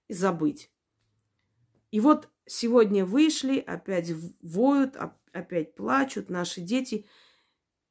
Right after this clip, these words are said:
Мы отвечаем за свой выбор. Вы выбрали второй раз предателя. Вам два года говорили, просили, умоляли, объясняли, показывали факты. Э,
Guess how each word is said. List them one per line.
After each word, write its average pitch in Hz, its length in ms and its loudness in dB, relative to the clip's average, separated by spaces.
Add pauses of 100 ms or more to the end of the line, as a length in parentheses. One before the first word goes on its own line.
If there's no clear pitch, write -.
(120)
Мы 262 380 6
отвечаем 226 760 -2
за 180 160 -4
свой 214 300 -2
выбор. 165 420 -2
Вы 208 160 2
выбрали 226 500 4
второй 170 400 -6
раз 160 160 -6
предателя. 156 640 -10
Вам 180 220 -4
два 208 180 0
года 170 300 0
говорили, 202 440 2
просили, 170 480 -8
умоляли, 175 500 -2
объясняли, 180 640 -4 (300)
показывали 175 500 -2
факты. - 520 -6 (560)
Э, 170 260 -2